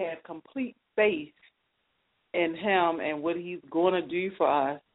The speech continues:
and what we're asking Him, and we're just praising Him for it already and just praising Him for His favor and for all of that,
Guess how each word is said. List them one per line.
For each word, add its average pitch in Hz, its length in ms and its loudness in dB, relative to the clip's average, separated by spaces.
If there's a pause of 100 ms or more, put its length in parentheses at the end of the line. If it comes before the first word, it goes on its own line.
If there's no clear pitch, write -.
(400)
and 156 180 -2
what 175 200 4
we're 170 240 2
asking 165 540 2
Him, 147 480 -10 (640)
and 160 220 -2
we're 185 240 4
just 175 240 -6 (120)
praising 190 380 2
Him 175 300 -6
for 165 200 2
it 160 60 2
already 165 560 0
and 151 160 -10
just 160 160 -8 (100)
praising 175 380 2
Him 160 240 -4
for 151 120 -4
His 147 180 -4 (120)
favor 160 640 4 (360)
and 147 160 -6 (100)
for 160 240 6
all 185 420 6
of 160 100 -4
that, 135 320 -8